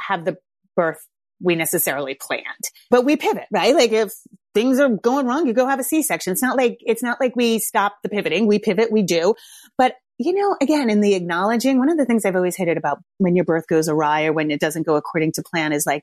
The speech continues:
the whole, like, "Well, at least the baby's healthy." Yeah. At least, of course, I'm really happy my baby's healthy, but also could we just acknowledge that, you know, <laughs> that it sucks that I didn't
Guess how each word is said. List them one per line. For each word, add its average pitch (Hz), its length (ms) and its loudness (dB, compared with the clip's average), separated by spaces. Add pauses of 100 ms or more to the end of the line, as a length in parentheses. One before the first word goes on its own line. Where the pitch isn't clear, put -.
the 165 100 -2 (120)
whole, 185 320 2
like, 147 280 -4 (380)
"Well, 233 140 2
at 247 80 -2
least 285 240 2
the 247 80 -2
baby's 226 320 0
healthy." 156 460 -8 (300)
Yeah. 269 200 -2 (480)
At 254 60 0
least, 269 300 2
of 247 60 2
course, - 480 -2
I'm 226 180 4
really 277 260 4
happy 254 200 -2
my 226 120 2
baby's 208 300 0
healthy, 170 260 -4
but 190 220 -2
also 240 280 0
could 233 160 -2
we 202 220 0
just - 260 -6
acknowledge 220 520 0
that, 190 220 -2 (340)
you 254 100 6
know, 233 180 0 (120)
<laughs> 285 400 -4
that 214 240 2
it 226 160 2
sucks - 420 -4
that 220 140 0
I 208 80 2
didn't 220 300 0